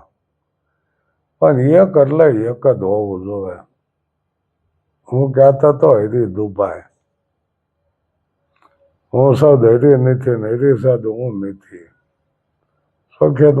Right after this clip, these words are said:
વાત કરી સંતોએ, આમાં કાંઈ બાકી નહીં રાખ્યું, કહેવામાં જ કાંઈ બાકી રાખ્યું નથી. પણ આપણને નહીં સમજાતું. બાકી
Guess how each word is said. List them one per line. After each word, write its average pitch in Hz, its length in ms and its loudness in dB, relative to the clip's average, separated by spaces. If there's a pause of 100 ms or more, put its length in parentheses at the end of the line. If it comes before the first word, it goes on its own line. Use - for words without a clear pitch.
વાત 147 200 4 (100)
કરી 139 360 0
સંતોએ, 117 460 -4
આમાં 110 380 -8
કાંઈ 107 260 -4 (840)
બાકી 135 400 2
નહીં 135 300 -2
રાખ્યું, 95 520 -6 (540)
કહેવામાં 180 540 2
જ 127 100 -12
કાંઈ 131 280 0
બાકી 110 440 -4
રાખ્યું 104 480 -10
નથી. 98 340 -18 (2250)
પણ 110 200 -2
આપણને 147 500 2
નહીં 117 220 0
સમજાતું. 98 680 -4 (2750)
બાકી 117 320 2